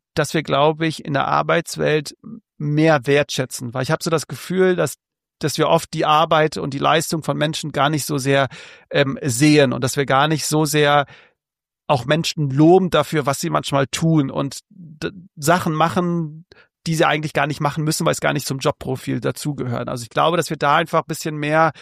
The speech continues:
offener und interessierter in der Arbeitswelt umgehen können und dass wir auch versuchen,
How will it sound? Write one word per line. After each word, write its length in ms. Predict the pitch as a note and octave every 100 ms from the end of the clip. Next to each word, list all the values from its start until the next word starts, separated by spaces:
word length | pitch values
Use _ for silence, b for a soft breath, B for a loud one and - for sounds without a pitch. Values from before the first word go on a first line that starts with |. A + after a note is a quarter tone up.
| B B B B B _
offener 440 | - F#3 - G#3 D#3+
und 80 | E3
interessierter 840 | D#3 - - - F#3 - E3+ D#3+
in 100 | -
der 100 | C3+
Arbeitswelt 540 | C3+ D3+ D#3 D3 C#3+
umgehen 460 | - D#3+ D#3+ D3 C#3
können 240 | - D#3 D3+
und 60 |
dass 160 | C#3+ -
wir 140 | D3+
auch 100 | D3+
versuchen, 680 | - D3 C3 F3+ F3+ F3 E3+